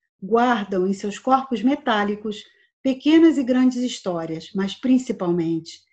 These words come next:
guardam memórias que atravessam os tempos. Fazendo parte da coleção didática, essas peças hoje representam a possibilidade de acompanhar, compreender e estudar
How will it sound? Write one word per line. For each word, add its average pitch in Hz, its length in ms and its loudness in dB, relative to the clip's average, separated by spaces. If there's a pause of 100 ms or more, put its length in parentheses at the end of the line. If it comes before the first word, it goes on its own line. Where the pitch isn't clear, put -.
(260)
guardam 208 300 0
memórias 214 720 0
que 180 100 -10
atravessam 170 580 -8
os 156 180 -10
tempos. 151 720 -10 (640)
Fazendo 202 340 -2
parte 233 320 -2
da 220 100 -4
coleção 208 440 -4
didática, 196 840 -6 (340)
essas 254 420 -2
peças 175 680 -6 (100)
hoje 220 260 -4
representam 208 960 -6 (300)
a 196 100 -6
possibilidade 214 960 -2
de 185 100 -8
acompanhar, 185 960 -2
compreender 220 840 -2
e 214 120 -2
estudar 185 680 -6